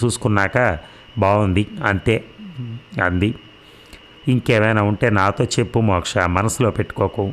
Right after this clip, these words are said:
అంది. "ఏమీ లేదమ్మా, ఉంటే చెప్తానుగా" అంది.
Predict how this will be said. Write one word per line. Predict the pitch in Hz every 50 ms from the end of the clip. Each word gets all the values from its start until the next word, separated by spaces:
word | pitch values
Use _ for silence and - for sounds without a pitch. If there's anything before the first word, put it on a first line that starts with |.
| 87 -
అంది. | 110 98 98 95 107 101 - - - - - - - - - - - -
"ఏమీ | 120 117 131 143 165 170
లేదమ్మా, | 143 120 110 92 85 78 80 87 90 98
ఉంటే | 101 101 98 - - 131
చెప్తానుగా" | - - 113 - - - 104 98 95 92 104 117 123 - - - - -
అంది. | 101 90 87 87 101 101